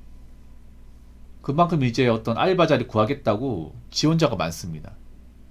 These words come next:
근데 요즘에 뭐 자영업자 같은 경우에도 좀 잘 되는 곳이 없다 보니까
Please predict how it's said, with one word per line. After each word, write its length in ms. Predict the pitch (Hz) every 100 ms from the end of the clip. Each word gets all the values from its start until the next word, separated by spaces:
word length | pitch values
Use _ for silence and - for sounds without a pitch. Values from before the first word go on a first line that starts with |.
| - - - - - - - - - - - - - - - -
근데 440 | 139 135 117 90 - - - - - - - 120
요즘에 280 | 156 156
뭐 240 | 131 120 110
자영업자 480 | 104 120 180 175 123
같은 220 | 113 123
경우에도 640 | 107 95 110 104 85 73 - - -
좀 140 | - 117
잘 160 | - 107
되는 160 | 143
곳이 160 | 165 127
없다 220 | 85 143
보니까 520 | 127 90 - 73 85